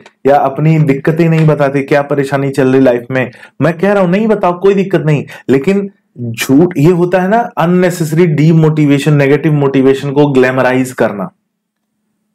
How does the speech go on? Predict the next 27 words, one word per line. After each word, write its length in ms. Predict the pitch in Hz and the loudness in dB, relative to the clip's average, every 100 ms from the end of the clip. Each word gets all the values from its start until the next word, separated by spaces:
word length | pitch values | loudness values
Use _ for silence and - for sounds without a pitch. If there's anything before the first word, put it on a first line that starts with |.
| _ _ 120 | _ _ -2
दुनिया 280 | 143 180 190 | 2 2 0
में 80 | 185 | -2
हर 340 | - 160 190 - | -2 0 0 -2
इंसान 580 | 156 147 - 120 123 123 | -2 -2 -2 -2 -2 -4
है 340 | 127 143 175 | -2 0 2
जिसकी 380 | 175 139 - 135 | 2 -2 -2 -4
life 380 | 120 107 117 120 | -2 0 -2 -2
में 280 | 123 139 170 | -2 0 0
कुछ 220 | 156 131 | -2 -4
ना 80 | 131 | -2
कुछ 220 | 131 147 - | -2 -4 -2
परेशानी 480 | 127 123 127 135 | -2 -2 -4 -2
चल 240 | 139 160 151 | 0 0 2
रही 200 | 151 131 | 0 0
है 140 | 98 - _ _ _ _ _ _ _ _ _ _ _ _ - | -2 -8 _ _ _ _ _ _ _ _ _ _ _ _ -2
और 140 | 151 | 0
हमेशा 440 | 156 160 175 180 202 | 0 0 0 0 0
चलती 380 | 190 175 185 | 0 0 2
रही 200 | 170 165 | 2 2
है। 180 | 160 123 - _ _ _ 120 | 2 0 -4 _ _ _ 0
Life 420 | 123 131 170 - | 2 4 2 0
की 160 | 185 | -2
परेशानियां 680 | 175 135 143 147 143 151 156 | 0 0 0 0 -2 0 0
कभी 220 | 156 139 | 0 -2
खत्म 280 | 139 135 131 | -2 -4 -2
नहीं 240 | 135 139 143 | 0 2 2
होती 380 | 139 135 107 | 0 0 -2